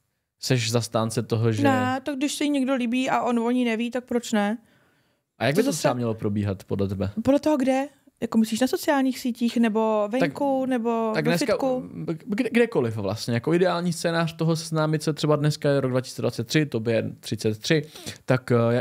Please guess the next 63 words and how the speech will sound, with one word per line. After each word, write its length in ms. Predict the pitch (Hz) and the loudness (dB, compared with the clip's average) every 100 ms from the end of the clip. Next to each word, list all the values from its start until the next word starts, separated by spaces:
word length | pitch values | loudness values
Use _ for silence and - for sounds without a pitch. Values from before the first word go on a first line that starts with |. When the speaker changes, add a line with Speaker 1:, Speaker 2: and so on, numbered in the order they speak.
| 131 | 0
Speaker 1:
jak, 120 | 135 | -2
jak 120 | 131 | -2
to, 200 | - 143 | 0 0
jak 160 | 143 131 | 0 -2
to 100 | 147 | -4
ve 180 | 131 143 | 0 0
tvý 220 | 143 147 | 0 2
realitě 340 | 139 139 139 | 2 2 0
jako 180 | 135 135 | -2 -2
probíhá 480 | 131 139 139 123 90 | -2 -2 0 -2 -2
tohle 240 | - - 110 | -4 -6 -4
Speaker 2:
Tak 160 | 320 | -2
Speaker 1:
z 20 | |
toho? 120 | 320 285 | 0 0
Speaker 2:
když 120 | 247 | -2
potkáš 360 | 247 - 240 | -4 -2 0
někoho 180 | 254 233 | 0 0
ve 40 | 220 | 0
fitku, 260 | 226 - | -2 -2
kdo 140 | 226 220 | -2 0
se 120 | 240 | 0
ti 120 | 247 | 0
líbí, 300 | 202 196 226 | 0 0 -2
tak 140 | 226 | -2
tam 140 | 220 220 | 2 2
není 220 | 220 226 | 2 0
těžký 440 | 220 202 - 202 | -2 -4 -4 -4
začít 300 | 202 190 190 | -2 -2 -2
nějaký 340 | 196 190 190 202 | 0 0 2 2
rozhovor, 680 | 196 190 202 196 196 190 202 - - _ | 2 2 0 2 0 0 -4 -14 -20 _
zeptat 140 | 214 143 | 2 4
Speaker 1:
Že, 140 | 190 | 2
„Hej, 80 | 202 | 2
Speaker 2:
se, 60 | |
Speaker 1:
bro, 160 | 208 185 | 2 2
dobrý 220 | 170 156 | 0 -2
bicáčky.“ 600 | 147 139 - - - - | -4 -6 -8 -8 -8 -2
Speaker 2:
„Hej, 300 | 226 262 269 | 0 2 0
ty, 140 | 240 - 240 | -2 -8 -2
hm, 160 | 220 226 | -2 -2
ty 120 | - | 0
nohy?“ 480 | 208 196 202 269 370 - 147 - - 214 - | 2 2 2 -2 -2 -2 0 -2 2 2 2
Speaker 1:
<laughs> 520 | 269 285 190 170 196 | -4 -4 -4 -6 0
Speaker 2:
Ne, 300 | 247 269 285 | 2 2 0
to, 80 | 277 302 - 302 - | -2 -4 -2 -6 -6
<laughs> 380 | - - - 269 | -14 -16 -16 -8
třeba 200 | - 254 | 0 0
přijdeš, 400 | - 277 269 247 | 0 0 2 2
jestli 220 | 247 233 | -2 -4
ten 160 | 226 226 | -2 0
stroj 220 | - 220 | 2 2
ještě 200 | 220 226 | 2 0
bude 180 | 214 220 | 0 0
používat 800 | 220 220 247 247 240 233 226 220 | 0 0 0 -2 0 0 0 -4
a 40 | |
pak 220 | 220 214 | -6 -4
už 100 | 208 | -4
se 120 | - | 0
zeptáš 340 | 214 220 226 220 | 0 0 0 0
třeba 180 | 226 214 | 0 0
na 80 | |
něco 220 | 214 214 220 | 0 0 0
jinýho. 640 | 226 254 254 254 233 233 | 2 2 2 2 0 -2